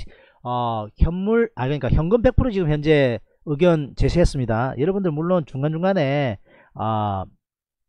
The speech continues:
매매를 어느 정도 본인들이 완전 실수는 없기 때문에 하시는 거는 상관이 없습니다만 닥터케이는 위험 관리 차원에서 많은 분들이 방송을 보고 있기 때문에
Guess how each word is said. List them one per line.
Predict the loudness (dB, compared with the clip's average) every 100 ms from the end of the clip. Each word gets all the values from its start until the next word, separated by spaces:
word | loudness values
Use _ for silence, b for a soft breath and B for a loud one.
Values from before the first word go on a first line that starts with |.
| _ _
매매를 | -2 2 4 4 4 2 0
어느 | -2
정도 | -2 -4
본인들이 | -4 -4 -2 -2 -4
완전 | -6 -6 -2 -2
실수는 | -2 -4 -2 -4
없기 | -4
때문에 | -4 -2 0 -2 -2 -2
하시는 | -4 -4 -4 -2
거는 | -2 0 -2 -8 _ _ _ -16
상관이 | -10 -8 -10
없습니다만 | -12 -16 -12 -12 -12 -14 -18 _ _ _ _ _ _ _ _ _ _ _ _ _ _ _ _ -10
닥터케이는 | -8 -2 0 0 0 0
위험 | 0 0
관리 | 0 -2
차원에서 | -2 -2 -2 -4
많은 | -4 -4 -2
분들이 | -2 -2
방송을 | -2 -2 -2 0
보고 | 0 0
있기 | -2 -2
때문에 | -4 -4 -4 -4